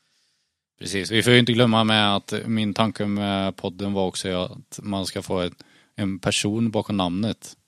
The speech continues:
Man står ju ofta och pratar om, eh, namn, eh, som står i anmälningslistan, men man vet ju inte riktigt vad de har för historia och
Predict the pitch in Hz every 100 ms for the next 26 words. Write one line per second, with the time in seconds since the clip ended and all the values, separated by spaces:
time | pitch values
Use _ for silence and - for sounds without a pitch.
0 | _ _ _ _ _ _ - 110 107 101
1 | 104 104 - - 98 - 107 82 - 101
2 | 101 101 101 98 95 92 92 98 95 95
3 | 95 95 92 90 92 - 92 92 90 87
4 | 87 - 87 90 87 87 82 _ _ _
5 | _ - 101 101 90 110 107 104 - 90
6 | 98 95 98 104 101 98 90 95 92 92
7 | - 87 87 87 87 87